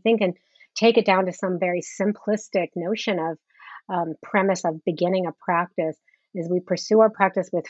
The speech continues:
faith that is going to be good for us in some way, faith in the practice itself.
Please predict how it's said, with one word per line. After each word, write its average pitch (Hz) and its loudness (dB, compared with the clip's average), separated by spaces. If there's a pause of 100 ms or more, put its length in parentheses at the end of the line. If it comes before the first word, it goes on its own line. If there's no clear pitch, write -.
(100)
faith 190 -4
that 175 0
is 170 -4
going 175 -8
to 220 -2
be 180 -4
good 160 -2 (100)
for 160 -4
us - -16 (100)
in 175 -6
some 160 -6
way, 151 -6 (160)
faith 214 4
in 202 -2
the 165 -2 (160)
practice - -4
itself. - -8